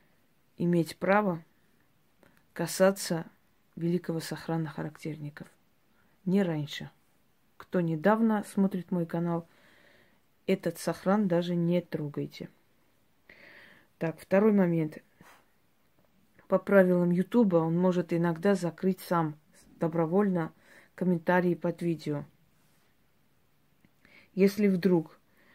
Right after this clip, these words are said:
под каким-то ритуалом или под какой-то лекцией вы не можете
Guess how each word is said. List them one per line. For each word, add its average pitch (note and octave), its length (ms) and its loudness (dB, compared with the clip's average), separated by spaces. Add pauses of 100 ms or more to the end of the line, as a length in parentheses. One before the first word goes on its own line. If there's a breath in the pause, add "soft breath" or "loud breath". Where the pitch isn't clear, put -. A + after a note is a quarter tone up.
(220 soft breath)
под F3 220 -4
каким-то F#3 560 0
ритуалом E3+ 640 2
или D#3+ 560 -4 (1080 soft breath)
под - 160 -14
какой-то E3+ 440 -6
лекцией E3+ 520 -4
вы E3 140 -4
не E3+ 140 -2
можете E3 680 -2